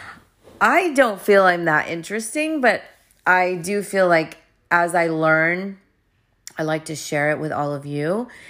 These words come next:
and I hope that it benefits you in some way, and that's what this whole entire podcast is about. So let's get right into it. I wanted to do an episode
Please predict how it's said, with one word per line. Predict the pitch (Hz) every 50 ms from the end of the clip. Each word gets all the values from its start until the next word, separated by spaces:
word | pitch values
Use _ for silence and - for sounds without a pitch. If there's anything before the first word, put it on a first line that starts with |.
| - - - -
and | - 160 160
I | 156 156
hope | 156 160 165 160 160 -
that | 156 147
it | 147 147 147 -
benefits | - 147 147 147 143 - - 147 143 - -
you | 151 143 143
in | 143 139
some | - - 139 139 139
way, | 139 139 139
and | 139 139
that's | 143 143 - - - -
what | 143 -
this | 147 139
whole | - - - 156 156 151 156
entire | 156 160 156 151 - 156 151 151 151
podcast | - - - 180 180 - - 202 196 - -
is | 220 208
about. | 220 269 339 - - - - -
So | - - 208 196 190 190 190 - - - - - - - - - _
let's | - 202 214 214 -
get | - 247 226 208
right | 220 214 202 190
into | 202 208 214 196 - 220 214
it. | 214 214 208 - - - _ -
I | 175 170 160 160 165 165 165 160 -
wanted | 165 170 175 175 185 180
to | - 185
do | 180 185 180
an | 170
episode | - - 147 160 160 151 - 165 160 156 151 147 143